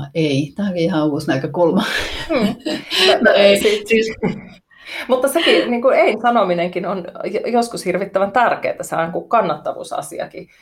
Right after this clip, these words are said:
Speaker 2: Ää, et koska eihän välttämättä, jos sä lähdet ihan hirveästi rönsyilemään, niin ei se ole enää kannattavaa liiketoimintaa, koska se joudut opettelemaan ja hank-,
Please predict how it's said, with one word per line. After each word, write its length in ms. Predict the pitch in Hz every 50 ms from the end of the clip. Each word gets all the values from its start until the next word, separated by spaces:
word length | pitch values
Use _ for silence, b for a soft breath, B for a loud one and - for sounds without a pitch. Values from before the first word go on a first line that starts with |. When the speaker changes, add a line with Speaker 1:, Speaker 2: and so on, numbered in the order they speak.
| b b b b b b
Speaker 2:
Ää, 180 | - 165 165 165
et 160 | 175 175 -
koska 280 | - 170 170 - - -
eihän 240 | 175 175 180 175 190
välttämättä, 540 | 202 208 202 202 180 165 156 156 - 165
jos 180 | 160 147 151 -
sä 100 | 170 165
lähdet 300 | 170 170 175 156 151 156
ihan 180 | 160 170 160 170
hirveästi 460 | 196 190 180 - 127 147 - - 156
rönsyilemään, 800 | 165 156 156 156 151 - 120 135 143 151 143 160 151 156 156
niin 120 | 156 147 151
ei 120 | 175 170
se 200 | 170 - - 156 - _ _ _
ole 220 | 175 175 175 165 147
enää 240 | - - 143 143 151
kannattavaa 520 | 147 147 151 151 147 - 135 151 147 135 165
liiketoimintaa, 840 | 165 151 - 147 - - - - 123 135 151 175 - - 95 -
koska 260 | - - - - 170
se 100 | 170 160
joudut 220 | 139 139 139 147 -
opettelemaan 800 | - 147 - 143 - - _ - - - 151 139 113 117 82 104
ja 80 | - -
hank-, 340 | - - - - - -